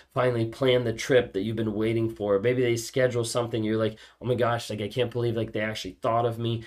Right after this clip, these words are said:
And you start to think, "Wait a second, maybe I shouldn't leave because they're changing.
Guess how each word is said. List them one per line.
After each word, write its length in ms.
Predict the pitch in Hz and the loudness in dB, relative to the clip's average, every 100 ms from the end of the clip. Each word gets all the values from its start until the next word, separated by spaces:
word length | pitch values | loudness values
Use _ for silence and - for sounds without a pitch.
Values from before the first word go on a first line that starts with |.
| - | -8
And 100 | 113 | -4
you 80 | 120 | -2
start 300 | 113 139 127 | 2 4 4
to 100 | 127 | 2
think, 260 | 120 127 113 | 0 0 0
"Wait 280 | 101 123 127 | 0 2 2
a 60 | |
second, 400 | 127 110 110 98 | 2 0 0 -2
maybe 420 | 110 110 120 143 143 | -2 0 2 2 2
I 80 | |
shouldn't 460 | 131 - 131 107 85 | 0 0 0 0 -2
leave 480 | 120 135 101 92 - _ _ _ _ _ _ | 2 2 0 -6 -12 _ _ _ _ _ _
because 340 | - 113 107 98 | -4 -2 -2 -2
they're 140 | 95 | -2
changing. 540 | - - 92 85 80 | -4 -4 -2 -4 -12